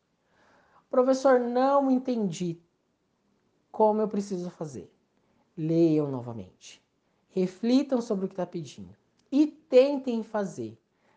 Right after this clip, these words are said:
Galera, pra esse primeiro exercício, não tem problema estar errado, tá? É um exercício que nós faríamos em sala de aula.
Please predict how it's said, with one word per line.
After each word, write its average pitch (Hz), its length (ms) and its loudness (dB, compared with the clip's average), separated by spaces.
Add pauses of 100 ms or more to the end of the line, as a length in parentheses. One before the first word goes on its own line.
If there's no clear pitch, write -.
Galera, 170 720 4
pra 185 220 2
esse 262 400 4
primeiro 220 480 2
exercício, 208 1000 -4 (760)
não 226 920 4
tem 196 480 -2
problema 165 760 0
estar 165 360 -4
errado, 160 1000 -2 (920)
tá? 131 480 2 (140)
É 170 160 2
um 165 100 2
exercício 208 920 0
que 302 120 -6
nós 233 200 0
faríamos 254 640 0
em 294 80 -4
sala 302 300 -2
de 339 120 -8 (120)
aula. 208 600 4